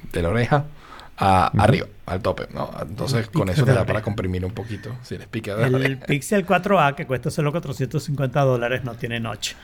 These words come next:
Speaker 3: Tiene un circulito para la cámara de adelante en el medio de la pantalla, que es perfecto.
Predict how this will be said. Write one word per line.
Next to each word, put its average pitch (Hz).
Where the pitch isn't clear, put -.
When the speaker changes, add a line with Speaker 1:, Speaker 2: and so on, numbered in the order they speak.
Speaker 3:
Tiene 120
un 113
circulito 120
para 113
la 107
cámara 113
de 117
adelante 147
en 151
el 127
medio 107
de 110
la 113
pantalla, 123
que -
es -
perfecto. -